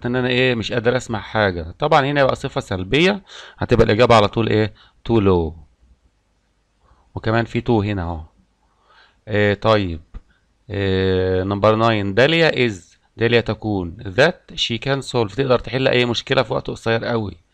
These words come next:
هتكون إيه بقى؟ يبقى ماهرة جدًا. طبعًا هنا بقى إيه؟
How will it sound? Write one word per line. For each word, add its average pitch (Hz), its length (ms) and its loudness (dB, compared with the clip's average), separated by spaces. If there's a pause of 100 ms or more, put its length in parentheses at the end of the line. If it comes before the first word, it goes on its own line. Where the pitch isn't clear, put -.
(320)
هتكون 120 340 -4
إيه 117 140 -2
بقى؟ 117 340 0 (300)
يبقى 101 260 -4
ماهرة 107 360 0
جدًا. 90 640 -6 (380)
طبعًا 110 280 4
هنا 131 240 -2
بقى 139 200 4
إيه؟ 131 320 0